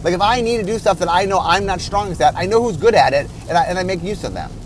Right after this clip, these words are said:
It's how we put together our, like, our, our, our teams, for example. Like, my design teams, I always have a developer on the design team 'cause I need someone who's gonna cost things and make sure that we're balanced things correctly.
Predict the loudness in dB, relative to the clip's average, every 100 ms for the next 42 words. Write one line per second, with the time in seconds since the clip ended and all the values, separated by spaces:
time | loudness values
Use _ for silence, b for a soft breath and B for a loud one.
0 | B B -8 0 2 2 -2 0 0 2
1 | 2 4 2 0 0 0 2 2 2 0
2 | -4 -4 -6 -6 -6 -8 -6 -6 0 0
3 | 2 0 0 -4 -6 -8 -10 -12 -16 B
4 | B 4 6 6 4 4 4 4 2 6
5 | 4 4 0 0 0 -2 -2 -6 -8 -8
6 | -10 -4 -4 -2 -2 -2 -2 -4 -6 -2
7 | 0 -2 -6 -8 -6 -6 -6 -6 -4 0
8 | 2 2 0 -6 -10 -8 -10 -10 -12